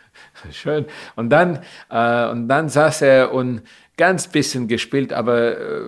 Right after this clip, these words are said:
dieses erste Thema, was unser Zuhör-, Zuhörer hören, äh, würde, das ist, ähm,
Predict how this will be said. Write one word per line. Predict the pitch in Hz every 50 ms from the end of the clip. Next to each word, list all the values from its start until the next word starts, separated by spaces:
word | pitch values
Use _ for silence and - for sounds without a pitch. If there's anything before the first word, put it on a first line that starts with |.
| 113 117
dieses | 113 110 117 98 98 107
erste | - - 120 127 - - - 104 -
Thema, | - 139 160 165 135 107 113 131 143 143 139 - - 101
was | 101 104 - -
unser | 113 107 107 110
Zuhör-, | 101 - 123 113 110 110 113 113 113 110 101 107 - - 117
Zuhörer | - - 120 110 110 113 107 104 104 104 - - _ _ _ _
hören, | - 110 110 110 113 117 117 120 123 123
äh, | -
würde, | 113 110 107 107 107 107 107 107 107 107 107 107 107 110 - 98 107 113 110 110 120 120 117 127 135 131 - - - - _ _
das | 120 113 117 117 - -
ist, | 135 120 - - - - 117
ähm, | 113 113 110 110 110 110 107 107 107 104 101 104 -